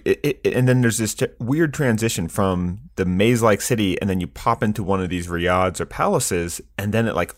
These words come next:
all opens up with a big courtyard and then bedrooms and lounging rooms sort of built around that courtyard. And it's, it's,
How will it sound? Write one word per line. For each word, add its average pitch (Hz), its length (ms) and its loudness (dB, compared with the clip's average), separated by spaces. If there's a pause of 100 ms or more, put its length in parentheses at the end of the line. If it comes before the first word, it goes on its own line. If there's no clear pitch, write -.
all 104 280 4
opens 90 320 -4
up 131 200 0
with 95 80 -8
a 90 60 -4
big 110 280 -4
courtyard 92 760 0
and 95 180 -6
then 82 340 -4
bedrooms 92 720 -2
and 82 160 -4
lounging 95 480 -2
rooms 80 480 -6 (100)
sort 110 220 -2
of 78 180 -2
built 92 280 0
around 85 580 -2 (680)
that 82 360 -2
courtyard. 78 600 0 (640)
And 87 440 0
it's, - 440 -2
it's, - 460 -6